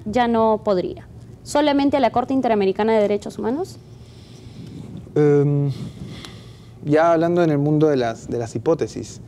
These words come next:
Speaker 1: Ujú.
Speaker 2: yo creo que el tribunal ha resuelto un conflicto de competencias. Si es que hay algo que el gobierno regional entiende, eh, o está en desacuerdo,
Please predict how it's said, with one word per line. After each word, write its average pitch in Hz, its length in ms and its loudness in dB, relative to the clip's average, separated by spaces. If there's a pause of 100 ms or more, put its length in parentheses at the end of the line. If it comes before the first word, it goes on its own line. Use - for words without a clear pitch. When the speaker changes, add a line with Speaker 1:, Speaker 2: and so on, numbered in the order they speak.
Speaker 1:
Ujú. 269 260 2 (100)
Speaker 2:
yo 139 180 0
creo 151 400 4
que 151 520 2 (340)
el 131 160 0
tribunal 139 500 4
ha 156 60 4
resuelto 175 480 0
un 151 80 0
conflicto 139 400 -2
de 123 60 2
competencias. 113 540 -6 (380)
Si - 160 2
es 180 100 4
que 170 140 0
hay 165 60 6
algo 165 420 4 (480)
que 147 500 2
el 131 140 2
gobierno 139 380 4
regional 135 440 2
entiende, 120 680 0 (520)
eh, 113 300 -2
o 113 180 2
está 139 220 0
en 139 80 2
desacuerdo, 139 720 2